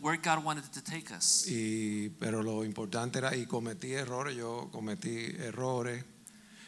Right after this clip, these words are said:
Speaker 2: y, y, y no, y fue un tiempo bien, bien difícil.
Speaker 1: And I made some mistakes, and it was a difficult time.
Speaker 2: Pero como decía Ivette, yo creo que eso era lo principal, que siempre estuvimos, eh, oyendo la voz de Dios.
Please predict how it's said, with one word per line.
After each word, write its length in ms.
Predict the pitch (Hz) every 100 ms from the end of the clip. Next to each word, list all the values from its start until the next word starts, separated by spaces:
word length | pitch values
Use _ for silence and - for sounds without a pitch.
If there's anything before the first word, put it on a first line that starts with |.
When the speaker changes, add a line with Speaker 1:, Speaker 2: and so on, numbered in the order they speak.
| -
Speaker 2:
y, 840 | 196 120 110 107 104 101 98 98 95 101 - - - - -
y, 880 | 151 110 104 101 101 - - - 110
y 40 | 107
no, 200 | 123 -
y 100 | 131
fue 140 | - 151
un 180 | 165
tiempo 360 | 156 147 147 127
bien, 380 | 120 120 117 131
bien 220 | 120 131
difícil. 540 | 135 - 131 117 143 131 127 -
Speaker 1:
And 120 | 139 160
I 60 |
made 160 | 240 226
some 200 | - 190
mistakes, 540 | 165 - 240 247 -
and 80 | 185
it 60 | 175
was 140 | 170 156
a 40 |
difficult 480 | 151 196 214 226 202
time. 440 | 160 135 135 185
Speaker 2:
Pero 480 | 170 123 117 117 110
como 300 | 104 120 117
decía 340 | 110 104 135 120
Ivette, 320 | 120 120 123
yo 100 | 117
creo 140 | 117
que 60 | 117
eso 160 | 113 135
era 100 | 131
lo 160 | 123
principal, 720 | - 123 - 123 117 117 - - - - - - -
que 140 | 113
siempre 560 | 104 131 120 127 120 120
estuvimos, 840 | 113 - 110 120 123 135 - 147
eh, 340 | 110 - - 170
oyendo 460 | 117 127 143 131
la 100 | 117
voz 220 | 107 107 120
de 120 | 101
Dios. 220 | 107 98